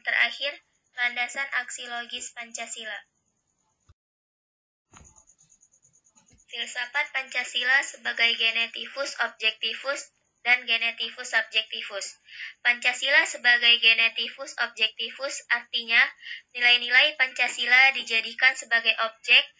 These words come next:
yang dicari landasan filosofinya berdasarkan sistem-sistem dan cabang-cabang filsafat yang berkembang di Barat. Pancasila sebagai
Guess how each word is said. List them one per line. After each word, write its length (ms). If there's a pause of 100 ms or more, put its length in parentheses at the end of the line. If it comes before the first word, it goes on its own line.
(280)
yang 160
dicari 400
landasan 640
filosofinya 880
berdasarkan 800
sistem-sistem 880
dan 160
cabang-cabang 720
filsafat 640 (420)
yang 240
berkembang 480
di 80
Barat. 400 (1500)
Pancasila 640
sebagai 480